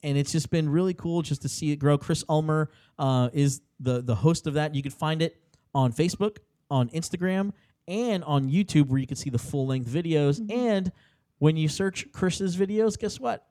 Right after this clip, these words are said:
Speaker 1: You'll find a little video he did about three years ago with
Speaker 2: Wow.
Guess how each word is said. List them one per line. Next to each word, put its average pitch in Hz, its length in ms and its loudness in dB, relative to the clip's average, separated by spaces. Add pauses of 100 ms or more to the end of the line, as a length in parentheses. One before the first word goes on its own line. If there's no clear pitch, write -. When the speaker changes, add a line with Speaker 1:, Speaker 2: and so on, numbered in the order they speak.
(280)
Speaker 1:
You'll 190 140 -2
find 202 340 -4
a 180 60 -2
little 180 260 0
video 196 260 0
he 190 120 2
did 139 220 0
about 131 300 0
three 190 280 -2
years 214 320 0
ago 117 480 -2 (580)
with 214 240 6
Speaker 2:
Wow. - 60 -20